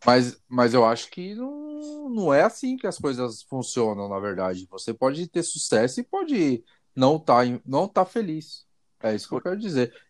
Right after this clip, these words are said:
Eu conheço gente que era superintendente de banco, que ganhava milhões de, de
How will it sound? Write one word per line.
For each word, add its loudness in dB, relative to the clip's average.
Eu 8
conheço 4
gente 0
que -6
era -4
superintendente -4
de -8
banco, 0
que -12
ganhava 4
milhões 2
de, -6
de -10